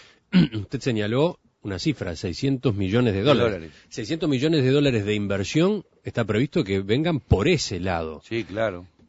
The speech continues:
Speaker 1: ¿En este periodo de gobierno?
Speaker 2: En este periodo de gobierno.
Speaker 1: Con la ley aprobándose ahora este año, ¿se llega en tres años, que son los que van a quedar del periodo,
Speaker 2: Sí,
Speaker 1: a
Speaker 2: sí.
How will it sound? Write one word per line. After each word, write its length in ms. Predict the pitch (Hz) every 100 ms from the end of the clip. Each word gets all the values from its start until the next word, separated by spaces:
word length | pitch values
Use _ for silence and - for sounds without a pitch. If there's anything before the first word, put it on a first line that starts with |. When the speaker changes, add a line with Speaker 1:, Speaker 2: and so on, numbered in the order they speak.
| _ _ _ -
Speaker 1:
¿En 160 | 110 120
este 220 | 175 110
periodo 300 | 98 110 104
de 80 | 95
gobierno? 440 | 95 165 165 120
Speaker 2:
En 140 | 101
este 240 | 117 120 123
periodo 300 | 104 101 92
de 60 | 85
gobierno. 160 | 80
Speaker 1:
Con 160 | 107 101
la 100 | 101
ley 240 | 117 156
aprobándose 1000 | 139 104 107 120 135 123 101 101 92 90 -
ahora 440 | 101 98 131 123
este 260 | 101 104 98
año, 360 | 123 131 110 -
¿se 360 | - - 107
llega 600 | 95 127 170 135 90 80 - _ _ -
en 260 | 104 98 -
tres 400 | 123 135 - 143
años, 320 | 165 120 92
que 100 | 104
son 140 | 101
los 80 | 95
que 100 | 104
van 140 | 101
a 60 | 101
quedar 260 | 98 107 110
del 160 | 98
periodo, 640 | 85 95 131 139 113 92 92
Speaker 2:
Sí, 360 | - 147 139 113
Speaker 1:
a 180 | 107 107
Speaker 2:
sí. 140 | -